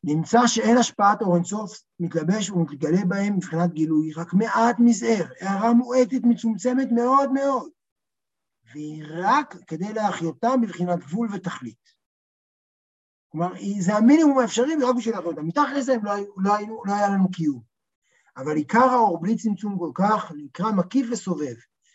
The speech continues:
מאחר שאין השפעתו מתגלית בתוכה, מאחר שאין מבחינת גבול ותכלית. הוא הולך פה לאט ומסביר לעומק, וזה בסדר גמור. כלומר, העיקר האור בלי הצמצום, זה הנקרא המקיף והסובב.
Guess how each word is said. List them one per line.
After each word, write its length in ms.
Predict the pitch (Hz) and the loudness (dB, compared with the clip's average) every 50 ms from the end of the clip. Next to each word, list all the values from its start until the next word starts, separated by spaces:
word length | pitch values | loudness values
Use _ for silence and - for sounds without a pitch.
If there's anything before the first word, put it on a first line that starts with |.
| _ _ _ - | _ _ _ -12
מאחר 380 | 139 139 147 - - 220 254 208 | -10 -10 -8 -4 0 0 2 2
שאין 260 | 185 220 220 226 226 | 2 0 0 0 0
השפעתו 540 | 196 - - - 160 147 143 - - 247 254 | -2 -4 -6 -6 -6 -6 -2 4 4 4 4
מתגלית 420 | 240 208 156 151 165 180 196 185 | 4 0 -2 -4 -4 -2 -2 -4
בתוכה, 380 | 170 170 - 151 - 123 120 117 | -6 -8 -10 -14 -14 -14 -14 -14
מאחר 400 | 120 127 127 - - 262 285 254 | -12 -14 -12 -2 0 2 2 2
שאין 180 | 190 208 202 | 0 -2 -6
מבחינת 360 | 190 175 202 233 277 269 202 | -6 -6 -4 -2 -2 -2 -2
גבול 240 | 170 175 214 220 214 | -4 -8 -10 -8 -8
ותכלית. 380 | 214 - 214 - - 165 151 - _ _ _ _ _ | -8 -8 -10 -12 -10 -12 -12 -12 _ _ _ _ _
הוא 120 | - 160 | -8 -6
הולך 120 | 180 190 175 - | -4 -4 -4 -4
פה 100 | 175 165 | -4 -2
לאט 220 | 156 170 208 226 | 0 0 0 0
ומסביר 420 | 196 175 156 143 127 135 165 170 156 | -2 -4 -6 -8 -2 0 0 0 0
לעומק, 420 | 139 - - 180 247 262 240 - | 0 -2 0 2 2 2 2 0
וזה 180 | 294 143 127 123 120 | -10 -12 -12 -14 -16
בסדר 300 | 117 - - - - _ _ | -14 -10 -10 -10 -10 _ _
גמור. 340 | 120 120 151 196 226 233 226 _ _ - _ _ _ | -12 -8 -6 -6 -6 -6 -8 _ _ -20 _ _ _
כלומר, 200 | _ 151 151 143 147 | _ -8 -6 -6 -6
העיקר 260 | 151 143 - 214 240 | -6 -4 0 0 2
האור 440 | 240 226 - 180 170 160 147 123 - _ _ _ _ - | 2 2 2 0 0 -2 -4 -6 -10 _ _ _ _ -2
בלי 200 | 160 240 302 320 | 0 2 2 2
הצמצום, 520 | 269 262 247 226 175 226 226 226 226 226 _ _ _ _ _ _ | 2 2 0 2 2 2 2 2 2 0 _ _ _ _ _ _
זה 180 | 156 165 254 269 | 2 2 4 4
הנקרא 280 | 254 240 226 226 220 | 4 2 2 2 2
המקיף 380 | 208 202 190 185 - 170 170 165 | 2 2 0 -4 -6 -10 -10 -10
והסובב. 380 | 156 135 - - 123 110 107 | -10 -12 -12 -16 -18 -18 -18